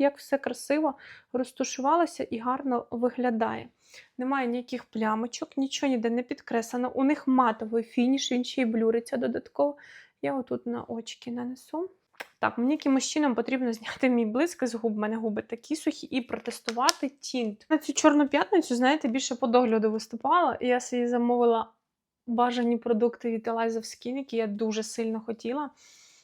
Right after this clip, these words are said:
М, а, які коштують, ну, дуже дорого, там сироватка коштує космос грошей, <laughs> я не знаю, яка адекватна людина буде платити такі кошти, але мені дуже сильно хотілося. Так, відкриваю ось цей тінт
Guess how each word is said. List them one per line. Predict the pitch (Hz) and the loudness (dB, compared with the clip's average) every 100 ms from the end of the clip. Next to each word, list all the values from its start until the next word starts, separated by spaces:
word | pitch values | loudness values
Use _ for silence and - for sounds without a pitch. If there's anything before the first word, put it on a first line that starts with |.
| _ 240 | _ -4
М, | 226 220 214 214 | 0 0 0 0
а, | 208 208 | 0 0
які | 214 220 262 | -2 -2 -2
коштують, | - 254 262 - 233 220 240 | 6 6 6 4 0 0 -2
ну, | 226 | -2
дуже | 214 233 226 | 2 2 4
дорого, | 214 220 220 226 | 6 6 6 4
там | 220 220 | 0 -2
сироватка | - 240 285 285 226 | 2 4 4 2 -2
коштує | 226 220 - 233 | 0 0 0 0
космос | 233 233 240 | 0 0 -2
грошей, | 233 233 294 - 240 | 0 0 0 -2 -4
<laughs> | 240 - | -4 0
я | |
не | 262 | 0
знаю, | 247 233 | 0 -2
яка | 226 - | -2 -4
адекватна | 240 226 - 233 233 220 | -6 -6 0 0 2 -2
людина | 220 220 220 | -2 0 -2
буде | 220 220 | -2 -2
платити | 226 220 226 - | -2 -2 -2 -4
такі | - 233 - | -14 -14 0
кошти, | 247 277 - 247 - - - - - - | 4 4 2 -8 -12 -18 -16 -18 -12 2
але | 240 247 254 247 - - - - - | 4 6 4 0 -10 -20 -20 -20 -10
мені | 233 240 240 | -4 0 0
дуже | 220 202 | -2 -4
сильно | 208 - 214 208 | -6 -6 -6 -6
хотілося. | 220 226 285 320 294 233 | -8 -6 -2 -2 -2 -6
Так, | - 208 - _ _ - - - | -4 -4 -6 _ _ -20 -16 -6
відкриваю | 240 - 247 262 294 254 - - - - 233 - | -6 -2 0 0 0 0 -4 -12 -14 -12 -12 -10
ось | - 247 - | -6 -6 -4
цей | - 226 | -2 -2
тінт | 226 226 254 - | -4 -4 -4 -6